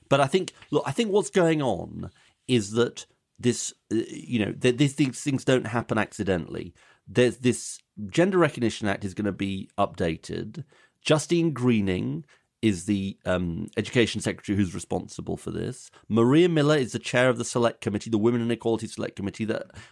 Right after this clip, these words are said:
that did a report on this, I think, about a year ago. She's taken quite progressive positions on this, you know, across the committee. I think this is an attempt by people on,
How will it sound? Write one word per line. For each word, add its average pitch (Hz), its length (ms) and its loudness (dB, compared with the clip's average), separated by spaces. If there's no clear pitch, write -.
that 104 300 -2
did 123 120 4
a 117 60 6
report 127 560 2
on 127 100 0
this, 123 140 -6
I 120 40 -10
think, - 260 -4
about 113 260 -2
a 110 60 -4
year 113 380 4
ago. 117 340 2
She's - 280 -4
taken 151 320 0
quite 127 280 0
progressive 131 560 0
positions 113 540 0
on 107 140 0
this, 123 260 2
you 110 60 -2
know, 113 200 6
across - 480 0
the 120 100 -2
committee. 113 720 -4
I 120 100 2
think - 280 0
this 131 180 -4
is 117 140 0
an 110 80 2
attempt 110 800 -4
by 107 720 4
people 160 380 0
on, 110 160 2